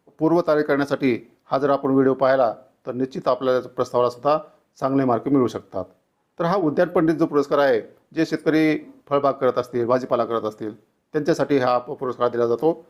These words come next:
तर या पुरस्कारामध्ये वेगवेगळ्या बाबीला किती मार्क आहेत, याची आपण माहिती घेणार आहोत.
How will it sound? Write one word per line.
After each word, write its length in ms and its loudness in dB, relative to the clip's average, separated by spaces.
तर 60 0
या 120 4
पुरस्कारामध्ये 680 0
वेगवेगळ्या 640 0
बाबीला 260 4
किती 280 -4
मार्क 240 2
आहेत, 160 2
याची 220 0
आपण 160 2
माहिती 240 0
घेणार 180 0
आहोत. 160 -6